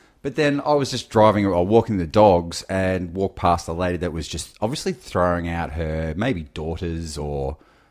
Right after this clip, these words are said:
uh, son-in-law's stuff. Got a whole <laughs> pair of rollerblades, uh, some good cooking gear, and a brand new,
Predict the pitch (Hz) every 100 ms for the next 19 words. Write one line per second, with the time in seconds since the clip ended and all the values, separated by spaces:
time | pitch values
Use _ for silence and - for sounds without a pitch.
0 | _ 60 80 - 82 85 82 85 82 78
1 | - - - 76 - - - _ _ -
2 | 131 69 95 80 110 - 80 73 78 98
3 | 98 92 92 92 92 87 - - - _
4 | _ - 62 65 71 - 73 87 80 107
5 | 101 98 87 92 90 90 - 92 92 92
6 | 90 - 85 87 82 85 87 98 101 92
7 | 87 87 85